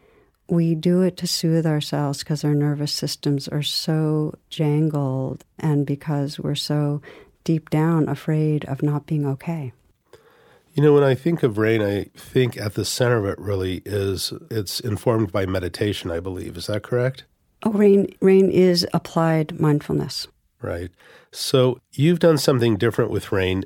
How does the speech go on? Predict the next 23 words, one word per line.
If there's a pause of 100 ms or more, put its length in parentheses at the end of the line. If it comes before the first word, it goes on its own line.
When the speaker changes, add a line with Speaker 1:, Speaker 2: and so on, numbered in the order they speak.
(100)
Speaker 2:
the
N,
non-identification, (100)
which
originally
was,
I
believe,
becomes
nurturing.
Why
did
you
make
that
switch? (760)
Speaker 1:
Yeah,
so
Michelle
McDonald,
who's
a
wonderful